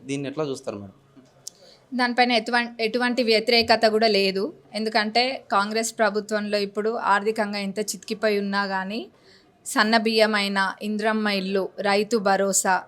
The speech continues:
Speaker 2: ఇంకా అన్ని ప్రభుత్వ పథకాలు కూడా ఒక్కొక్కటి చేసుకుంటూ వస్తున్నాము. ఏదో ఆర్థికంగా,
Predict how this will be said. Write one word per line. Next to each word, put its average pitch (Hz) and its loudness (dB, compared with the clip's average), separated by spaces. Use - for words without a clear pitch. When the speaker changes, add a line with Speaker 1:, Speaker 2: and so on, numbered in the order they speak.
Speaker 2:
ఇంకా 214 0
అన్ని 226 0
ప్రభుత్వ 220 2
పథకాలు 208 2
కూడా 214 2
ఒక్కొక్కటి 208 -2
చేసుకుంటూ 196 -4
వస్తున్నాము. 196 -6
ఏదో 196 0
ఆర్థికంగా, 202 2